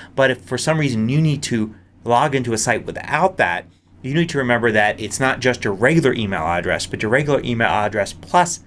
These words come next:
something to get into that website. And this could lead to trouble even in other situations, like, for instance, if you need support from the website and maybe they ask you over the phone or on a special support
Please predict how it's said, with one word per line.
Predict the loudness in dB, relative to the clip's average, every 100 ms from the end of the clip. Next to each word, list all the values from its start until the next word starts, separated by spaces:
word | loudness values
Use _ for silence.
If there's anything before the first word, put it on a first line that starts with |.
| -16
something | -4 0 0 0 -2 -2 -6 -20 _ _ -12
to | -8
get | 0 0 0
into | -2 -2
that | 0 2
website. | 2 2 0 -2 -4 -12
And | -2
this | 0 2
could | 4
lead | 4 2
to | 0 -2 -6 -6
trouble | 0 2 2 0
even | -2 0
in | 2
other | 2 2
situations, | 0 -4 -4 -4 -6 -2
like, | -2 -2 -2
for |
instance, | -2 -2 -8
if | -8
you | -8
need | -8
support | -10 0 2 2
from | 0 -2
the | -2
website | -2 -2 -4 -4 -6 -18 -12
and | -4 0 0 0
maybe | -2 -2
they | 0 2 4
ask | 2 0 -6
you | -8 -8 -10 -16 -6
over | -4 -4
the | -6
phone | 2 4 4 4 0 -6 -6
or | 0 2 2
on | 2 -2
a |
special | 0 0 2 0 0
support | -6 -10 -8 -2 0 -2